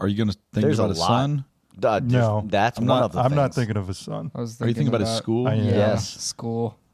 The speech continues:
Speaker 1: LeBron James started a school. I
Speaker 2: Yep.
Speaker 1: promise.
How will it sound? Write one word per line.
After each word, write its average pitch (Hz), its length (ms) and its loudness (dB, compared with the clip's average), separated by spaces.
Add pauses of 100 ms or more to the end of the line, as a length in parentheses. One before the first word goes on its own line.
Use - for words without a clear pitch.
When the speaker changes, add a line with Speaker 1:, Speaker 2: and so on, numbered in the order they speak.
(420)
Speaker 1:
LeBron 131 260 2
James 110 320 0
started 98 300 0
a 90 40 -2
school. - 380 -10 (320)
I 113 60 2
Speaker 2:
Yep. 104 100 0
Speaker 1:
promise. - 520 -10